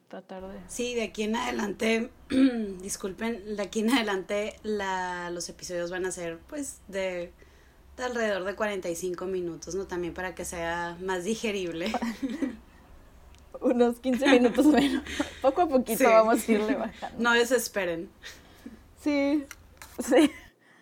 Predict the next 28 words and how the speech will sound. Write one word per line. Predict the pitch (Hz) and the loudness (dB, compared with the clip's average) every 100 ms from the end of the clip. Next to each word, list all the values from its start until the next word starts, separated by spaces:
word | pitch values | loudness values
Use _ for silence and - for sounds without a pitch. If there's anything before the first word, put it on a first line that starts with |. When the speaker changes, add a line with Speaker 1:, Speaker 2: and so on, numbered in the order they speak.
| _ _ _ - | _ _ _ 4
Speaker 1:
La | 247 | 6
verdad | 247 254 | 8 8
es | 277 - | 6 4
que, | 302 | 0
pues, | - 240 202 | 2 -2 0
de | |
repente | 190 196 202 196 | -2 -4 -8 -6
nos, | 220 196 190 - | -6 -6 -10 -12
nos, | 196 185 185 180 180 - _ - | -8 -8 -8 -10 -12 -20 _ -18
nos | 196 190 | -16 -10
cuesta | 190 190 214 | -10 -8 -10
trabajo | 190 175 180 190 196 190 185 _ _ _ _ _ _ _ _ _ _ _ _ _ _ | -4 -4 -4 -6 -8 -8 -10 _ _ _ _ _ _ _ _ _ _ _ _ _ _
que | 190 185 180 | -6 -6 -4
a | 185 | -2
lo | 185 | -2
mejor | 190 180 202 | -2 -6 -4
decidir | 214 214 214 190 196 190 190 _ _ _ _ _ _ _ _ _ | -4 -6 -4 -2 -2 -6 -8 _ _ _ _ _ _ _ _ _
qué | 202 | -6
tanto | 208 202 226 - | -4 -4 -4 -6
quitar, | 202 208 202 185 | -6 -4 -4 -4
¿no? | 170 190 247 | -8 -8 -10
O | |
sea, | 233 196 185 185 _ _ _ - | -10 -14 -12 -14 _ _ _ -10
yo | 202 | -10
pienso | 226 220 226 214 | -8 -8 -10 -8
que | 196 | -6
es, | 196 196 - - - | -6 -8 -20 -20 -10
eh, | 185 175 175 170 | -8 -6 -8 -8